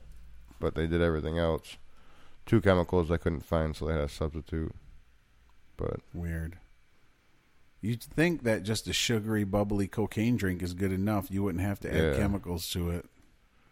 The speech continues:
Speaker 2: And what kind of chemicals did they have back in the eighteen nineties?
Speaker 1: Probably some bad chemicals.
Speaker 2: Probably some ancient chemicals.
Speaker 1: Fucking bad.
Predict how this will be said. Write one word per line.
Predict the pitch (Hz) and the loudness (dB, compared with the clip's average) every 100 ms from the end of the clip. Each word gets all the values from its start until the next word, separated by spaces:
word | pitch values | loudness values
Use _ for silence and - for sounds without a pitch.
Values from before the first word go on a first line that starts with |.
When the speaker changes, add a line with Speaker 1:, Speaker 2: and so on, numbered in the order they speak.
| _ _ _ _ _ _ _ | _ _ _ _ _ _ _
Speaker 2:
And | 101 | -6
what | 107 | -2
kind | 127 127 | 0 -2
of | |
chemicals | - 123 117 113 107 | 0 2 2 0 -4
did | 107 | -2
they | 101 | -2
have | 107 110 107 92 | 0 -2 -2 -4
back | 107 104 104 | -2 -2 -2
in | |
the | 98 | -2
eighteen | 98 104 113 104 | -2 -2 0 0
nineties? | 87 113 92 71 71 - - - | 2 2 0 -4 -6 -10 -12 -4
Speaker 1:
Probably | - 71 73 | 0 2 2
some | - 71 | -2 -2
bad | 67 69 69 71 | 2 4 2 0
chemicals. | - 76 76 73 76 76 - - - - | -4 -4 -4 -6 -6 -8 -10 -18 -14 -2
Speaker 2:
Probably | 113 151 185 | -2 0 -2
some | - 95 80 78 - _ - | -2 -2 -4 -6 -12 _ -8
ancient | 95 147 - 78 - | 0 0 0 -6 -8
chemicals. | - 85 82 - 73 82 | -4 -4 -4 0 0 2
Speaker 1:
Fucking | 60 57 - | 0 -4 -4
bad. | - 53 52 50 | -2 0 0 -2